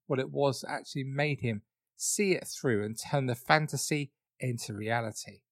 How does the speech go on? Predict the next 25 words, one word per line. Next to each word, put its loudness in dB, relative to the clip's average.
As 4
the 4
fire 8
was 4
blazing, 2
Daniel 2
attempted -2
to -18
portray 0
himself -2
as -10
a -6
hero 0
by 4
carrying 4
out 0
his -2
younger 2
brother 4
and -2
his 0
dog 4
from -8
the -4
house. -2